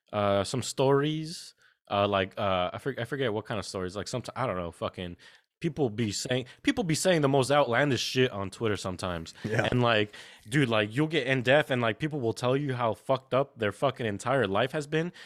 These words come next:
Speaker 1: and, like, fucking complete strangers, you know? <laughs> So that's kinda interesting. Uh, also, like, some cryptocurrency threads, uh, just 'cause I have no idea what cryptocurrency is, so I'm trying to learn, you know,
Speaker 2: Yeah.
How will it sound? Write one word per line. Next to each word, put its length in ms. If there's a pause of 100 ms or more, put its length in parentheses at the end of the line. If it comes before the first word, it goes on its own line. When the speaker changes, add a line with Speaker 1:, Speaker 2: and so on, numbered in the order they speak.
(220)
Speaker 1:
and, 200
like, 180 (560)
fucking 300
complete 320
strangers, 520
you 100
know? 220 (340)
<laughs> 240
So 200
that's 200
kinda 220
interesting. 500 (420)
Uh, 300
also, 420
like, 280
some 200
cryptocurrency 800
threads, 500 (280)
uh, 200
just 200
'cause 180
I 160
have 180
no 120
idea 240
what 100
cryptocurrency 600
is, 100
so 80
I'm 120
trying 180
to 80
learn, 320 (280)
you 80
know, 180
Speaker 2:
Yeah. 240